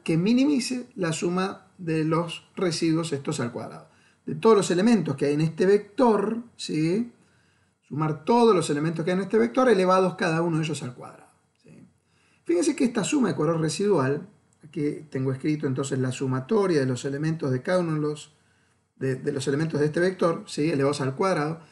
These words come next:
también se puede escribir en forma matricial como el vector de residuos, ¿sí? Traspuesto por E, ¿sí? Por el mismo, ¿no? Pues fíjense que el vector, eh, de residuos al transponerlo, o sea, es un vector fila.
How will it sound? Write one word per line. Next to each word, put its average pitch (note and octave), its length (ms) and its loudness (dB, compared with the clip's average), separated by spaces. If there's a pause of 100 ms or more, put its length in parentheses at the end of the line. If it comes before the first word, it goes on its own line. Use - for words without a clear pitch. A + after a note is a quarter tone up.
(220)
también C4+ 240 2
se B3+ 80 2
puede G#3+ 220 4
escribir F#3 320 0
en C3+ 80 -2
forma D3+ 200 -2
matricial E3 600 -2
como C#3+ 240 -2
el C#3+ 100 2
vector C#3+ 760 0 (280)
de A#2+ 160 -12
residuos, F3+ 880 0
¿sí? C#3+ 320 -6
Traspuesto F3+ 680 0
por B2+ 160 -2
E, - 260 -2 (360)
¿sí? C3 200 -4
Por C3 160 -4
el C#3 80 0
mismo, D3+ 380 0
¿no? C#3 340 -6 (580)
Pues D3+ 140 -2
fíjense F#3 340 0
que E3+ 300 -2
el C#3+ 140 0
vector, G#3 600 0
eh, C#3+ 60 -6
de C3 240 -4
residuos D3 420 0
al C#3 120 -2
transponerlo, F#3+ 480 0
o D3+ 40 2
sea, C#3+ 100 0
es C#3 60 -6
un D3 100 0
vector F#3 280 -2
fila. B2+ 440 0